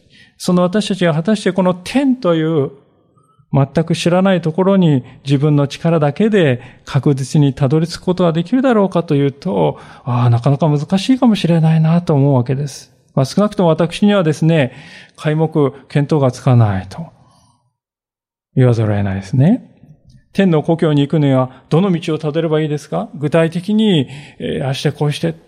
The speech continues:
道筋を具体的に示してくださいと言われても、にわかには答えられないわけです。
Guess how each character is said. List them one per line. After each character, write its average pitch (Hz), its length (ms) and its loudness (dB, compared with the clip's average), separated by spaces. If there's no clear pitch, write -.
道 131 80 4
筋 151 440 0
を 143 220 2
具 120 160 -4
体 165 220 2
的 220 200 2
に 175 360 2
示 165 280 2
し 185 40 -8
て 214 80 0
く 160 80 -10
だ 151 100 2
さ 143 140 0
い 127 60 -2
と 147 100 -4
言 131 80 4
わ 131 80 4
れ 131 40 2
て 131 120 0
も、 127 260 -2
に 151 100 2
わ 151 100 2
か 143 120 0
に 147 100 2
は 151 100 2
答 135 280 0
え 131 40 2
ら 127 120 4
れ 131 80 4
な 139 240 4
い 104 180 -6
わ 120 160 0
け 113 100 -4
で 95 120 -10
す。 - 440 -16